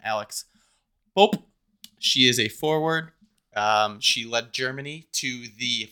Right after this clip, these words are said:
finals of the U E F A Euro Cup in twenty twenty-two, where they proceeded to lose to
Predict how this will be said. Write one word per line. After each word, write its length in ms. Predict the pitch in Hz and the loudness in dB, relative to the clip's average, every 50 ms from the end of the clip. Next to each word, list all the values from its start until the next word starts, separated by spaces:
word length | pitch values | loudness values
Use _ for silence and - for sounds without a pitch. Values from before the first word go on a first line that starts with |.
| - - | -10 -4
finals 640 | - 131 156 196 214 170 127 117 120 147 143 - - - _ - | 0 2 2 2 2 0 -2 -4 -4 -4 -4 -6 -6 -8 _ -2
of 300 | 113 113 113 110 110 107 | 0 0 0 -2 -4 -2
the 120 | 120 120 | -2 -2
U 360 | 110 107 110 117 135 135 131 - | -2 -2 -6 -14 -18 -18 -18 -20
E 180 | 135 127 123 - | -20 -18 -8 -2
F 180 | 110 117 113 - - _ - | 0 0 0 0 -6 _ -10
A 320 | 117 117 117 127 165 185 _ _ _ _ | -8 -6 -6 -8 -8 -12 _ _ _ _
Euro 300 | 117 117 117 110 104 110 107 | -12 -10 -8 -6 -6 -8 -8
Cup 360 | - - - 120 - - - | -10 -8 -6 -6 -6 -6 -12
in 160 | - 110 110 | -20 -20 -20
twenty 260 | 104 _ - 117 113 107 | -20 _ -14 -14 -14 -14
twenty-two, 680 | - _ - 117 117 113 107 - - - 110 117 123 110 | -16 _ -16 -14 -12 -12 -12 -16 -20 -20 -20 -20 -16 -12
where 140 | 117 117 | -10 -8
they 180 | 110 117 117 113 | -6 -4 -6 -6
proceeded 440 | 113 - 107 - - 120 113 110 101 | -6 -10 -18 -20 -18 -18 -18 -18 -18
to 80 | 107 | -20
lose 340 | 104 104 107 117 113 110 - | -20 -20 -20 -20 -20 -20 -20
to 160 | _ - _ | _ -20 _